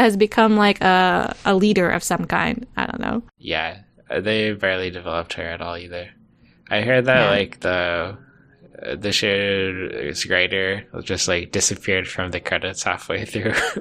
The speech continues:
Speaker 2: <laughs>
Speaker 1: Wait, what?
Speaker 2: Uh, this was a big thing on Twitter. Like, apparently, after, like, episode nine or ten or something, they just had no credited writers.
Speaker 1: Wow.
Speaker 2: Presumably because they quit.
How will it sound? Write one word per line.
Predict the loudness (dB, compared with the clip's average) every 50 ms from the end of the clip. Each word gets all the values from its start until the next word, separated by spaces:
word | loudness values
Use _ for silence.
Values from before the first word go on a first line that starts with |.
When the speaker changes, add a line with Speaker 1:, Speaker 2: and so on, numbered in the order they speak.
| -4 -4 -4 _
Speaker 2:
<laughs> | -20 _ _ _ _ _ _ _ _
Speaker 1:
Wait, | 0 2 4 4 4
what? | 2 2 2 4 6 6 6 6 4 2 0 -2 -2 -4 -6 -12 _ 0
Speaker 2:
Uh, | 2 2 2
this | 2 2 0 2 2
was | 2 2 2
a | 2 0
big | 2 0 -2 -4 -4
thing | -4 -4 -4 -2
on | -4 -4 -6
Twitter. | -4 -4 -4 -2 -2 -2 -4 -4 -8 -12 _ -2
Like, | -2 0 2
apparently, | 0 0 4 4 6 6 6 6 4 2 2 2 2 2 0 -2 -4 -12 -20 -20 -20 -20 -20 -20 -20 -20 _ -12
after, | -4 -2 -2 -2 -2 -4 -2 2 2 4 4 4 4 2 2 2 2 0 -2 -4 -6 -12 _ _ _ _ _ _ _ -6
like, | -6 -4 -4
episode | -4 -6 -4 -6 -2 0 0 0 0
nine | 0 0 0 0 -2 -4 -6 -8
or | -8 -6
ten | -4 -2 -2 -2 -2 -4
or | -4 -4
something, | -2 -2 -2 -4 -4 -6 -6 -6 -8 -10 -14 _ _ _ _ _ _ _ _ -14
they | -12 -8 -2 0 0 0 2
just | 2 0 0 2 0 -2 -2 -2 -4 -6
had | -2 2 2 2 2 0 -2
no | -2 -2 -2
credited | -2 -2 -2 -2 -2 -2 -6 -6 -4 -4 -4 0
writers. | 0 0 0 0 -2 -4 -4 -6 -8 -10 -12 -14 _ _ _ _ _ _ -12 -6
Speaker 1:
Wow. | -4 -2 -2 -2 -2 -4 -6 -10 _
Speaker 2:
Presumably | -2 0 2 2 2 2 0 2 2 4 4 4
because | 2 0 -4 -2 0 -2 0 0 -2
they | -2 -2 -4
quit. | -2 0 0 0 0 -2 -6 -16